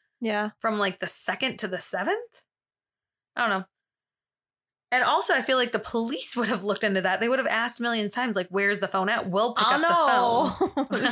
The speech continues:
Speaker 2: phone." <laughs> You're right.
Speaker 1: These policemen.
Speaker 2: So some police officers have a new story. They say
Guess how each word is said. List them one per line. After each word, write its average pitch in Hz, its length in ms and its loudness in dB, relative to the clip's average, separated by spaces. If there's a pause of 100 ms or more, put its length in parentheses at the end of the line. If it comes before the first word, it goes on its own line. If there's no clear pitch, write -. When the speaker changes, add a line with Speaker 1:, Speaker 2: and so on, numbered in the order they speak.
Speaker 2:
phone." 247 220 -2
<laughs> - 20 -2
You're 233 200 2
right. 214 320 2
Speaker 1:
These 220 80 -2
policemen. 240 1160 2 (1400)
Speaker 2:
So 233 500 4
some 294 300 2
police 311 320 0
officers 208 880 2 (460)
have 240 260 0
a 214 40 2
new 240 240 2
story. - 540 -2 (500)
They 247 360 0
say 190 580 0